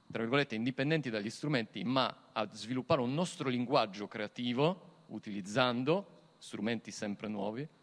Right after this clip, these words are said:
secondo me non c'è nessunissimo problema, anzi, meglio sono, più sono, più c'è concorrenza, più ci sarà lavoro per tutti, più ci saranno anche aspettative delle persone che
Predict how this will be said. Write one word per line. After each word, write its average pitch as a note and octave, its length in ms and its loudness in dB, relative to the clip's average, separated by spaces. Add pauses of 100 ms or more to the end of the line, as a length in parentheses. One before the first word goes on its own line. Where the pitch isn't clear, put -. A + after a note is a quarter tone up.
(120)
secondo A#3+ 280 -4
me F3 40 4
non B2 100 0
c'è A2+ 120 -6
nessunissimo G#2 520 -6
problema, F#2 500 -4 (260)
anzi, F#2 380 -6 (540)
meglio A2+ 480 2
sono, B2 600 -2
più D3 200 -2
sono, C3 480 2
più D#3 160 -4
c'è - 160 -4
concorrenza, B2 840 -2 (260)
più C3 100 -10
ci B2 120 -8
sarà G#2+ 200 -4
lavoro G#2+ 300 0
per A2+ 160 -2
tutti, E3+ 380 -4 (240)
più A2 160 -2
ci - 160 -6
saranno G#2+ 300 -2
anche G2+ 140 -6
aspettative G2+ 640 -6
delle G2+ 180 -4
persone G2 420 -8
che G2 200 -8